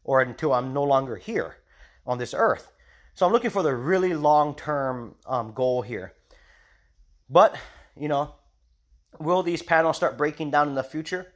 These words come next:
Sure, everything does. Nothing lasts. But at least I have some ways to mitigate the, the issues along the way if they arise. And I can keep moving forward and have free gas,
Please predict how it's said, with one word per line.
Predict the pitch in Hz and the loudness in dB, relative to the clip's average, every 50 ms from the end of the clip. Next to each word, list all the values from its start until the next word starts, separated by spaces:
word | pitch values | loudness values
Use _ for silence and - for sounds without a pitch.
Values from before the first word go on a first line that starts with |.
| _ | _
Sure, | - - - 294 349 330 - - - _ _ _ _ _ _ _ - | -14 -8 -4 -2 -2 -2 -2 -4 -10 _ _ _ _ _ _ _ -2
everything | 151 175 180 190 - - 196 190 185 | 0 0 0 -2 -2 -2 -4 0 2
does. | 208 220 208 139 104 - - - - | 4 4 4 4 0 -4 -10 -16 -10
Nothing | 120 143 180 190 190 190 180 | -2 0 0 0 0 -4 -4
lasts. | 165 170 185 156 104 - - - - - - - - - - - _ _ _ _ _ - | 0 0 2 2 0 -2 -6 -12 -16 -18 -20 -20 -20 -20 -20 -20 _ _ _ _ _ 2
But | 127 175 208 | 4 4 4
at | 196 | 4
least | 180 202 190 - | 0 -4 -2 0
I | 185 | 2
have | 175 180 165 | 2 2 2
some | 170 - 175 165 | 0 -2 -4 -2
ways | 165 160 165 156 | -2 -2 -2 -4
to | - - | -6 -8
mitigate | 147 156 165 156 156 127 151 151 151 151 - - | -6 -6 -6 -6 -6 -6 -6 -8 -8 -8 -12 -14
the, | 143 156 147 139 127 | -12 -10 -10 -8 -8
the | 131 147 - 127 | -8 -8 -6 -6
issues | 147 147 - 175 175 175 | -6 -6 -6 -8 -8 -8
along | 147 - 131 131 131 131 131 127 | -8 -8 -2 0 2 2 2 2
the | 120 123 | 0 -2
way | 117 127 143 160 196 196 147 131 | 0 0 0 0 -2 -2 -6 -10
if | 127 120 - | -12 -10 -8
they | - 127 117 | -6 -4 -2
arise. | 123 131 151 165 151 95 85 78 - - _ _ _ _ _ _ _ _ _ _ - | -2 0 0 0 0 -2 -4 -8 -18 -18 _ _ _ _ _ _ _ _ _ _ -8
And | 156 151 | -4 -2
I | 139 139 | -2 -2
can | - 147 | -2 -4
keep | - - 143 123 | -8 -10 -8 -8
moving | 135 135 127 139 123 | -6 -6 -6 -8 -6
forward | - - 170 170 165 175 180 | -2 2 2 4 4 4 2
and | 151 117 107 | 0 -4 -4
have | 123 117 110 | -4 -6 -6
free | - - - 123 127 135 | -8 -10 -12 -12 -10 -4
gas, | 147 175 175 131 - - - - | 0 2 2 2 0 -4 -12 -20